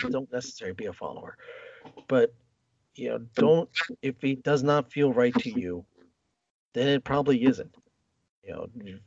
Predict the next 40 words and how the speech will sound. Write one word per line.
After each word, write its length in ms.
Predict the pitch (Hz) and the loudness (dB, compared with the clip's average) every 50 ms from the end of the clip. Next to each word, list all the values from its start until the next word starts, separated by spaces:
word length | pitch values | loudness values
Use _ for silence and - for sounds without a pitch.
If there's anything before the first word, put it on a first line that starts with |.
| _ - | _ -6
listen 300 | 131 127 139 - - 139 123 | -4 -4 -4 -2 -2 -2 2
to 100 | 131 127 | 4 6
that 180 | 120 120 120 | 6 6 6
voice 220 | 117 120 120 117 120 | 6 4 4 4 4
inside 420 | - 113 - - 120 107 104 90 | 2 2 2 2 2 0 0 -2
of 80 | 101 98 - | -4 -6 -8
you 120 | 92 95 - _ _ - - - - - - - _ _ _ _ _ _ _ _ - | -10 -10 -10 _ _ -20 -20 -20 -20 -20 -20 -20 _ _ _ _ _ _ _ _ 0
and, 540 | 131 131 127 123 120 117 117 113 110 107 - _ _ _ _ _ _ _ _ _ _ _ _ _ _ _ - - - | 2 2 4 4 4 2 0 -2 -6 -10 -14 _ _ _ _ _ _ _ _ _ _ _ _ _ _ _ -20 -12 -4
you 200 | 143 131 123 113 | 0 2 2 2
know, 220 | 107 95 104 - - _ _ _ _ _ | 2 -2 -4 -6 -10 _ _ _ _ _
try 220 | - - - 131 143 | -6 0 2 4 4
and, 440 | 151 143 135 127 117 120 113 107 - - - _ _ - | 4 6 4 4 2 2 -2 -8 -12 -16 -20 _ _ -8
and 220 | 151 127 117 98 - | -6 -6 -6 -6 -8
pay 220 | - - 131 117 | -6 -4 -2 -2
attention 400 | 117 - - 101 104 - 120 110 | -2 -4 -6 -8 -8 -8 -8 -6
to 60 | 113 | -6
what 240 | 110 107 110 113 - | -4 -4 -6 -6 -6
you're 80 | 120 110 | -6 -4
doing 440 | - 113 107 117 127 135 131 131 | -2 0 2 2 2 2 2 0
and, 220 | 156 156 143 131 - - | -2 -2 -4 -6 -4 0
and 280 | 147 151 156 135 117 - | 0 0 0 -2 -4 -2
do 200 | 143 170 185 196 | 0 2 2 2
what 260 | 190 170 - - 247 - - - - - | 4 6 4 4 4 2 -8 -10 -10 -8
you 220 | - 240 147 165 143 | -6 -4 -4 -4 -4
feel 500 | 123 - - 123 113 110 110 123 123 - - | -4 -6 -8 -4 -2 0 0 0 0 -2 -2
is, 240 | 117 113 107 - - - - - | -2 -2 -2 -4 -8 -10 -6 -4
again, 380 | 135 127 127 139 131 123 123 | -2 2 4 4 4 4 4
as 160 | 123 113 104 | 0 -2 2
long 120 | 123 123 127 | 4 4 4
as 100 | 117 117 | 4 4
you 100 | 123 117 | 2 2
don't 220 | 117 110 98 92 | 2 0 -2 -2
feel 180 | - 120 117 101 - _ - | 0 0 0 0 0 _ -6
killing 300 | - 117 117 107 87 80 | -4 -2 -2 -2 -4 -4
someone 320 | - - 90 90 92 - | -6 -6 -6 -6 -8 -12
is 120 | - 90 | -12 -8
right. 320 | 87 95 113 92 73 - - | -4 -4 -2 -2 -4 -6 -8
I, 580 | 107 101 95 92 - - - - - - 98 | -10 -12 -10 -10 -12 -12 -12 -12 -10 -8 -8
I, 300 | 110 101 101 - - 120 | -8 -8 -10 -10 -8 -8
I 40 | 120 | -8